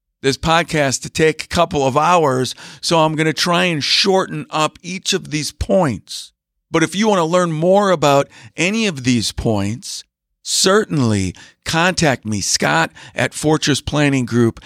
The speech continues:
dot com, if you're looking to start a discussion and what it means and looks like to join the Fortress family. So the first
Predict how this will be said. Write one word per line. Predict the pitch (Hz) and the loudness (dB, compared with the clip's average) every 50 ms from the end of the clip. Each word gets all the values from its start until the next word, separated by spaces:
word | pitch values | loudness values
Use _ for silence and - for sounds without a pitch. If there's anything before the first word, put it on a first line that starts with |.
| - - _ - | -20 -16 _ -2
dot | 151 123 123 123 117 | 0 0 0 0 -2
com, | - - 156 151 147 135 117 | -2 0 0 2 2 2 0
if | 104 - - | 0 0 2
you're | 135 147 | 2 2
looking | 147 165 170 156 - - 143 123 120 117 104 - - - - - - | 4 4 2 0 2 0 0 0 0 -2 -6 -8 -14 -20 -16 -8 -4
to | - 139 117 | -2 0 2
start | - - - - 127 127 131 135 127 - - - - _ | 2 0 0 2 2 4 4 2 0 -2 -8 -20 -20 _
a | - - | -8 -6
discussion | 110 104 113 101 - - - - - 143 127 127 - - 123 110 | -4 -2 -2 -2 0 -2 -2 -2 0 0 0 0 0 0 0 -2
and | 104 107 107 107 | -4 -6 -6 -4
what | 110 120 127 127 | -2 0 0 0
it | 123 - - - - _ | 0 -2 -6 -16 -20 _
means | - 110 120 131 143 151 160 160 156 139 - | -8 -4 -2 0 0 2 2 0 0 0 -2
and | 127 113 113 | -2 -2 0
looks | 117 127 143 165 175 - - - | 2 2 2 2 2 0 -2 -2
like | 123 107 101 92 85 82 87 - - - _ _ _ _ _ _ _ _ _ _ | 0 0 0 0 0 -2 -6 -8 -12 -20 _ _ _ _ _ _ _ _ _ _
to | - - 120 | -4 -4 -4
join | 98 - - 123 131 135 139 139 131 117 107 101 95 82 _ - - _ - | -2 0 0 0 2 2 2 2 0 0 -2 -4 -6 -8 _ -16 -20 _ -6
the | - 123 107 | -4 -4 -2
Fortress | - - 123 120 104 - 113 101 - | 0 2 0 0 2 0 -2 -2 -2
family. | - - 131 120 113 113 110 101 87 78 71 - _ _ _ _ _ _ _ | -2 -2 0 0 0 0 -2 -4 -6 -6 -8 -12 _ _ _ _ _ _ _
So | - - 180 175 | -2 0 0 2
the | 165 170 156 | 2 0 -2
first | - - 208 214 220 220 - - | 0 0 2 2 2 2 -2 -4